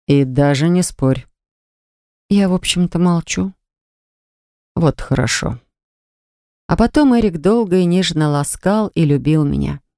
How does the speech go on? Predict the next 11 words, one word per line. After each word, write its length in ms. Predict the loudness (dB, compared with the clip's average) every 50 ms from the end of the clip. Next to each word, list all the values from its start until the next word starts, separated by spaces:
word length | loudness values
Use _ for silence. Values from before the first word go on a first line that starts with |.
| _ _ _ -2
И 140 | 0 2 2
никак 520 | 2 2 2 0 0 -2 -4 -4 -2 -2
не 80 | -2 0
мог 220 | 0 0 -2 -4
успокоиться. 840 | -8 -8 -6 -6 -6 -4 -2 -4 -2 -2 -4 -6 -8 -10 -10 -10 -14 _ _ _ _ _ _ _
Он 100 | 0 0
словно 320 | 2 2 2 2 2 0 0
хотел 420 | 0 -2 -2 0 0 0 0 -2 -2
раствориться 680 | -2 -2 -2 -2 -2 -2 0 0 -2 -4 -4 -4 -4
во 100 | -2 -2
мне, 240 | -2 -2 -4 -4